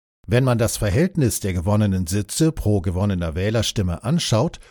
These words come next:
begünstigt das System in Großbritannien in extremster Weise nationalistische Parteien. Würde man das Stimmenabgeordnetenverhältnis von Sinn Féin auf die Anzahl der Stimmen anwenden,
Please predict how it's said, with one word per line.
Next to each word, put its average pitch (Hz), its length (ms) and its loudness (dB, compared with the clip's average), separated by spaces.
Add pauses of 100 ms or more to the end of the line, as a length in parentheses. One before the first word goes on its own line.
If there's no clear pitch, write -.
(120)
begünstigt 151 680 0
das 117 200 -2
System 135 420 -2
in 101 140 -6
Großbritannien 120 840 0
in 107 140 -4
extremster 107 840 -2
Weise 120 340 0
nationalistische 101 920 -2
Parteien. 104 580 -4 (640)
Würde 180 220 6
man 170 160 4
das 120 160 0
Stimmenabgeordnetenverhältnis 113 1700 0
von 90 220 0
Sinn 98 320 0
Féin 113 420 -2
auf 92 160 -2
die - 160 -8
Anzahl 107 480 -2
der 101 180 -2
Stimmen 135 380 0
anwenden, 107 680 0